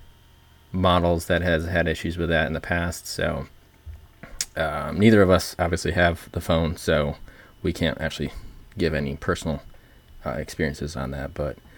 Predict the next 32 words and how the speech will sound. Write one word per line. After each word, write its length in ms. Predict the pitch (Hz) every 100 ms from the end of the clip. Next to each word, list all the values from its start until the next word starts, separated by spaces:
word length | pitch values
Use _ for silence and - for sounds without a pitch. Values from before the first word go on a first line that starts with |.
| - - - -
um, 480 | 80 80 78 73 - - - - -
and 380 | - 95 92 82 - - - -
it's 140 | -
not 140 | 123 104
really 160 | 101
like 240 | 92 92 -
any 160 | 101
of 80 | 95
the 100 | 85
main 400 | 87 90 90 85 - -
consumers 540 | 87 - 87 82 85
out 140 | 82
there 160 | - 85
have, 300 | 85 80 76
uh, 120 | 85 73
purchased 380 | - 82 -
it 80 | -
either, 260 | 80 85 82
but 300 | - 80 -
it's 140 | 85
definitely 240 | - - 82
something 360 | 82 - 80
to, 380 | - 82 80 80
uh, 140 | 80
just 300 | 82 85 - -
be 120 | 82
aware 280 | 76 76 76
of, 240 | 80 - - - - - - - -
um, 540 | 82 80 80 78 78 - - - - - - - - -
at 80 | 87
least, 340 | 85 - -
uh, 280 | 53 53